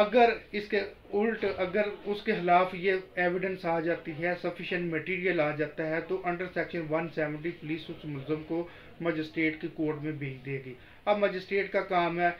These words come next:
कि अगर तो fence available है तो उसकी bail ले लेगा, अगर ऑफेंस नॉन बेलेबल है तो उसको वो जेल में भेज देगा, या जैसा भी मजिस्ट्रेट मुनासिब ख्याल करे वो कर सकता है। इसके बाद final एक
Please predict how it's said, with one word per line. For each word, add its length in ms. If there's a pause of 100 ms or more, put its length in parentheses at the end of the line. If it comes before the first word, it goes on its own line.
(240)
कि 100
अगर 280
तो 140
fence 340
available 560
है 120
तो 140
उसकी 400
bail 280
ले 160
लेगा, 320
अगर 260
ऑफेंस 360
नॉन 340
बेलेबल 440
है 140 (340)
तो 80 (160)
उसको 380
वो 260 (220)
जेल 400
में 180
भेज 260
देगा, 220
या 260
जैसा 340
भी 380
मजिस्ट्रेट 460
मुनासिब 420
ख्याल 260
करे 180 (420)
वो 80
कर 180
सकता 380
है। 200 (680)
इसके 220
बाद 300 (500)
final 540 (180)
एक 220